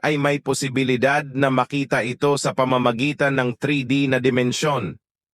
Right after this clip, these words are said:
Bilang karagdagan, maaari mong makita ang lalim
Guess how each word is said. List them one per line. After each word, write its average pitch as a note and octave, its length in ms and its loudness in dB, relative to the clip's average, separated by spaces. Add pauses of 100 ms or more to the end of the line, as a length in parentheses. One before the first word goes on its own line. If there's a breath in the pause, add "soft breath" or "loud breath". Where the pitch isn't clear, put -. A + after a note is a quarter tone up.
(200)
Bilang C#3 400 2
karagdagan, G#2+ 880 0 (240)
maaari C#3 640 0
mong C3+ 180 2
makita C3+ 560 0
ang A#2 220 -2
lalim A#2+ 500 0